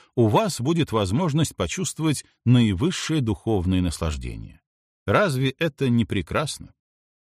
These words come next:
Благодаря методу Вима Хофа любой сможет достичь настоящей нирваны. Его использование позволит вам почувствовать реальность максимально остро.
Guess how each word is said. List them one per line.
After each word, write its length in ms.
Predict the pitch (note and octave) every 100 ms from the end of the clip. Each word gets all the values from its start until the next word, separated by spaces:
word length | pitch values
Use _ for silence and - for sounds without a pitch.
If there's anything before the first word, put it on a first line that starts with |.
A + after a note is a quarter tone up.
| _ _ _ _ _ _ _ _ -
Благодаря 580 | A#2 D3 C#3 C3+ G3
методу 380 | F3+ G3 - D#3+
Вима 300 | A#2+ F3+ D#3
Хофа 460 | - G3 G3+ - F3
любой 480 | C#3+ A2+ G2 F3+ D3
сможет 420 | A2 E3+ B2 B2
достичь 600 | A2 - - D3+ - - _ _
настоящей 840 | A#2 A#2+ - F#2 G2 G2 - G2
нирваны. 500 | F#2 E2 C2+ G#1+ - _ _ _ _ _ _ _ _
Его 380 | G#2+ A#2 E3 F3
использование 760 | C3 - F#3+ D3 F2+ F#2 D#2+ D#2
позволит 560 | G#2 F2 F#3 G3 C#3
вам 300 | A#2 F3+ F#3
почувствовать 640 | C3 A2+ G3+ - D#3+ D3+ -
реальность 640 | A#2 C3 E3 D#3+ D3+ -
максимально 640 | C#3+ B2+ - A#2+ A#2+ A#2 A2
остро. 460 | F#2+ D#2 - -